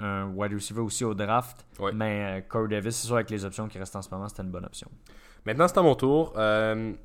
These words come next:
Speaker 2: puis là, je viens de rentrer dans cette portion du draft où j'ai pas ma défensive, j'ai pas mon kicker, mais je veux pas y aller tout de suite.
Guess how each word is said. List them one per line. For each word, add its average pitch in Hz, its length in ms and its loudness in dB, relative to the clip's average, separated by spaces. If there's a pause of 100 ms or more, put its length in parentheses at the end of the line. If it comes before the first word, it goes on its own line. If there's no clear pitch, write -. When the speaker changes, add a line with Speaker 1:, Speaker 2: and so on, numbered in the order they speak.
(220)
Speaker 2:
puis 127 380 0
là, 139 140 8
je 160 80 6
viens 151 100 4
de 139 60 2
rentrer 127 220 4
dans 151 140 2
cette 120 280 -8
portion 127 280 0
du 123 120 -4
draft 120 280 2
où 127 100 0
j'ai 107 140 -2
pas 113 120 0
ma 113 140 2
défensive, 104 440 -4
j'ai 107 140 -2
pas 113 120 -2
mon 107 120 0
kicker, 123 360 -2
mais 120 440 -2
je 107 220 -6
veux 110 120 -2
pas 160 200 2
y 147 80 4
aller 107 160 2
tout 98 120 -8
de - 60 -12
suite. 120 280 -4